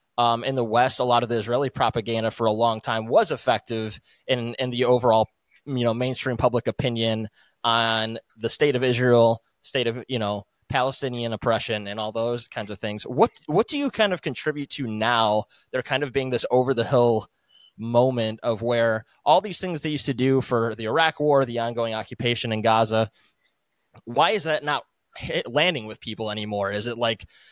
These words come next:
they had it so good for so long with, with this kind of,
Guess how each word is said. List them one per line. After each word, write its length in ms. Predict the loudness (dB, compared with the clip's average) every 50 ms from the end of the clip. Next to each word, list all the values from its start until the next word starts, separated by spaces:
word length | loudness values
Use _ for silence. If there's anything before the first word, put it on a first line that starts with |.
| _ _ _ _
they 180 | 0 0 2 2
had 220 | 2 2 2 2
it 160 | -2 -4 -8
so 180 | -8 -8 -8 -8
good 260 | -2 0 0 0 2
for 140 | 2 0 2
so 240 | 4 6 6 6 6
long 560 | 6 6 8 8 10 10 8 8 6 2 2
with, 260 | 2 2 2 2 0 -2
with 140 | -4 -2 2
this 280 | 2 2 2 0 -2 -8 -12 -10
kind 180 | -6 -6 -4 -4
of, 180 | -4 -6 -8